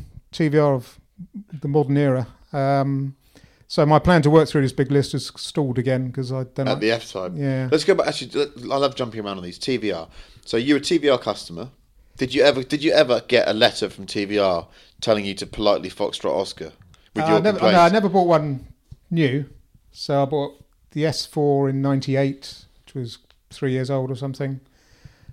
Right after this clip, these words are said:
Speaker 1: And then we had a couple of Chimeras and a Cerbera.
Speaker 2: You had a
Speaker 1: Um,
Speaker 2: Cerbera, did you?
Speaker 1: yeah.
Speaker 2: Brave boy. A, a, an eight or a six?
Speaker 1: Eight, four point five.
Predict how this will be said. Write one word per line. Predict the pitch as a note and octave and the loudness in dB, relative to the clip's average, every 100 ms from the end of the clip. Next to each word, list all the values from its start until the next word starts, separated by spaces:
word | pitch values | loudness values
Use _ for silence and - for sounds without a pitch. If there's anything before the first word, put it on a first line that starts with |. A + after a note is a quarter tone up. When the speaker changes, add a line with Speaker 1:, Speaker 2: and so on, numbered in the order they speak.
| - _ | -20 _
Speaker 1:
And | C3+ | -8
then | C3 | -6
we | B2+ | -4
had | B2+ B2 | -4 -6
a | |
couple | - C#3+ A#2+ | -6 -6 -4
of | |
Chimeras | B2+ B2+ B2+ B2+ B2+ B2 A#2 | -4 -2 -2 -2 -4 -6 -6
and | B2+ | -6
a | |
Cerbera. | A#2+ - C3+ B2+ A#2+ B2+ B2+ - _ - _ _ _ _ | -6 -4 -4 -4 -4 -6 -6 -10 _ -20 _ _ _ _
Speaker 2:
You | - | -2
had | D3 | 0
a | |
Speaker 1:
Um, | C#3+ | 0
Speaker 2:
Cerbera, | C#3 E3 D3 G2 | 4 4 6 2
did | F2+ G#2+ D3 | 0 -4 -4
you? | C#3 | -2
Speaker 1:
yeah. | C#3 C3 | -2 0
Speaker 2:
Brave | B2+ A2 | 2 0
boy. | - A2+ D3 D3+ | 2 -2 -2 -4
A, | A#2+ A#2+ | -8 -6
a, | C3 B2 | -6 -4
an | C#3 | 4
eight | C#3+ C3 | 6 6
or | A2+ | 0
a | |
six? | G#2 A#2 G2 - - - _ _ _ - | 0 0 -2 -6 -20 -20 _ _ _ -4
Speaker 1:
Eight, | C#3+ D3 - - - - _ | -4 -4 -10 -18 -20 -20 _
four | - - D3 | -16 -10 -8
point | C#3+ C#3 | -8 -4
five. | D3 C#3 C#3+ - | -2 -2 -2 -8